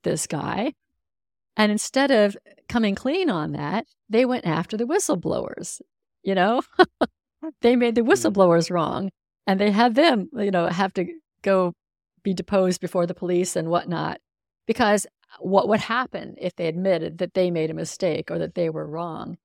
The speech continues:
Speaker 1: It's just the hardest thing that humanity, I think, has before us to admit, "I was wrong." And yet, you question all these paradigms. I question a good number of them.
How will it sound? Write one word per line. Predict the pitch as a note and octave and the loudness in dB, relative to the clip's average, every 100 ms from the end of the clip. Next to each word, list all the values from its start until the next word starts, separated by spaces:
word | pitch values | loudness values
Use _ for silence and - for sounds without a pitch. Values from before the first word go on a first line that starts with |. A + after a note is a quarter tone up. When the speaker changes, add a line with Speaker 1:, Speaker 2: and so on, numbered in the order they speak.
| _ _ - | _ _ -8
Speaker 1:
It's | G#3+ | -6
just | D#4 - | -6 -8
the | |
hardest | - A#3+ C4 D4+ - | -6 -4 -2 -4 -6
thing | A3 | -6
that | F3+ F3 | -4 -6
humanity, | F3+ E3 F#3+ F3+ D#3+ D#3+ _ | -6 -6 -6 -4 -6 -8 _
I | E3+ | -6
think, | E3 F3 E3+ - _ _ _ - | -4 -6 -8 -12 _ _ _ -10
has | G3+ D4 F#3+ - | -6 -4 -4 -8
before | - F#3+ A#3+ E4+ | -6 -4 -2 -2
us | - D#3 | -2 -6
to | - | -6
admit, | F3 E3 E3+ G3 _ _ _ - | -6 -4 -4 -4 _ _ _ -8
"I | F3 | -4
was | F3 G3 - | -4 -6 -6
wrong." | C4+ - - F#3 _ _ _ _ _ - | -6 -6 -10 -16 _ _ _ _ _ -4
And | A#3 A3+ | 0 2
yet, | F3+ F#3+ C#4 - _ _ _ _ _ - | 4 4 0 -6 _ _ _ _ _ -6
you | F#3+ C4+ | -4 -2
question | - A#3+ - F3+ | -2 -2 -2 -2
all | D#3+ | -2
these | E3 | -4
paradigms. | - D#3+ D#3 C#3+ E3 F#3+ A3+ - - _ | -4 -4 -4 -6 -8 -8 -10 -12 -20 _
I | F#3+ B3 | -2 -2
question | - G#3+ - F3 | 0 -4 -2 -6
a | D#3+ | -6
good | F3 D3+ | -6 -6
number | D#3 D3+ | -8 -6
of | E3 E3 | -8 -8
them. | D#3 E3+ G#3+ | -10 -8 -8